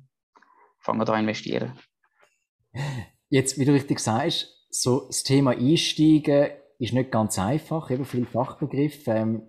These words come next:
Speaker 2: vielleicht nicht viele Leute haben so Mut wie du und sagen, ich mache so mal einen Trading-Account, weil könnte ja alles kosten oder das Ganze.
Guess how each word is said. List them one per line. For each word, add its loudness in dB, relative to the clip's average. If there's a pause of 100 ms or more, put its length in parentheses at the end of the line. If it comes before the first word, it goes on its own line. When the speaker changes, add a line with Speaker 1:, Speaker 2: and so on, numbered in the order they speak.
Speaker 2:
vielleicht -2
nicht 0
viele 0
Leute -2
haben -4
so -4
Mut 0
wie -2
du 0
und -2
sagen, -2
ich -6
mache -2
so -4
mal 0
einen -4
Trading-Account, -2
weil -2 (240)
könnte 0
ja 0
alles 0
kosten -2
oder 2
das -2
Ganze. -2